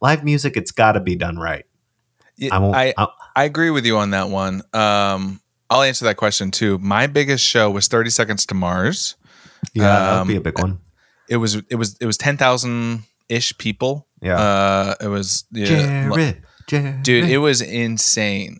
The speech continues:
Speaker 2: I just remember we were on the floor and I just, we were sort of in the back. I just remember being blown the fuck away. And, like, the,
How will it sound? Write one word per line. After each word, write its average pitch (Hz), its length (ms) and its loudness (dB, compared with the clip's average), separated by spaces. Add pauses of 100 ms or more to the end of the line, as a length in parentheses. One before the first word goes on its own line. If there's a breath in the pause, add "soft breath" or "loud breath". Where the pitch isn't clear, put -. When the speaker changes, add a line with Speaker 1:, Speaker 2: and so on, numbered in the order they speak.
Speaker 2:
I 107 180 0
just 104 220 -4
remember 104 360 -4
we 120 140 0
were 131 120 4
on 113 180 2
the 98 80 -4
floor 98 400 -2
and 92 80 -4
I 92 80 -4
just, 95 260 -10
we 107 140 -4
were 98 180 -6 (300)
sort 135 320 0
of 101 120 -8
in 104 120 -4
the 92 80 -2
back. 95 380 -2
I - 360 -20
just - 100 -4
remember 104 260 0
being 92 200 -6
blown 95 480 -4
the 95 80 -12
fuck - 260 -8
away. 78 360 -4 (380 loud breath)
And, 110 140 0
like, 104 280 0
the, 107 160 0